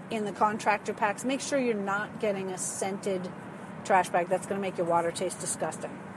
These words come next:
So just a quick F Y I. This is the kind of prepper that I am. This is the kind of gadgets and things that I use. I don't need to have the biggest and the best of everything.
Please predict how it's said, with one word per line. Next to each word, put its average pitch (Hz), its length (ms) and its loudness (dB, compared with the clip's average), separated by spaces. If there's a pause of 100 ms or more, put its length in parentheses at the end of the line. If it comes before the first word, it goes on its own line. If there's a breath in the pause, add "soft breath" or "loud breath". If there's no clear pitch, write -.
(1120)
So 214 220 6
just 214 240 2
a 208 40 -2
quick 196 220 4
F 185 200 0
Y 170 180 6
I. 156 200 -2 (460 loud breath)
This 370 120 6
is - 60 4
the 508 100 8
kind 302 180 2
of 269 80 2
prepper 226 360 6
that 185 120 8
I 175 80 4
am. 180 240 2
This 202 200 -2
is 240 100 0
the 254 80 6
kind 233 220 0
of 196 80 -6
gadgets 190 440 8
and 180 120 -2
things 190 260 -4
that 190 80 0
I 185 60 2
use. 202 200 2
I 226 60 8
don't 285 200 6
need 240 180 2
to 233 100 -2
have 220 300 2
the 202 80 -2
biggest 208 500 2
and 190 160 2
the 175 60 0
best 196 340 2
of 180 100 -2
everything. 208 640 0